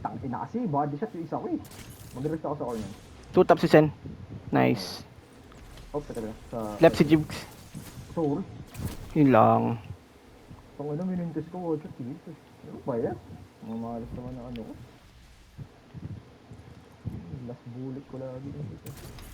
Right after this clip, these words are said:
Speaker 2: Two top, nice. Teka, pa-, umikot ako, sorry, teka.
Speaker 1: Sige, sige, two top, two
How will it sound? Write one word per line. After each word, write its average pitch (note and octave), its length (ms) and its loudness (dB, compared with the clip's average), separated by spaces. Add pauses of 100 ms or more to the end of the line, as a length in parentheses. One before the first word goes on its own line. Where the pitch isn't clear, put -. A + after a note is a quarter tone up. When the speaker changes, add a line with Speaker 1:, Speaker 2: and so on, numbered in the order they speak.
(760)
Speaker 2:
Two D#3+ 160 6
top, F#3+ 240 8
nice. E3+ 400 6 (160)
Teka, - 120 2 (360)
pa-, F3 240 12
umikot G#3 240 12
ako, A3+ 160 12
sorry, A#3 160 12
teka. G#3 240 8 (480)
Speaker 1:
Sige, C3 80 -2
sige, A#2 240 -6
two C#3 80 -4
top, A#2 240 -6
two G#2+ 80 -14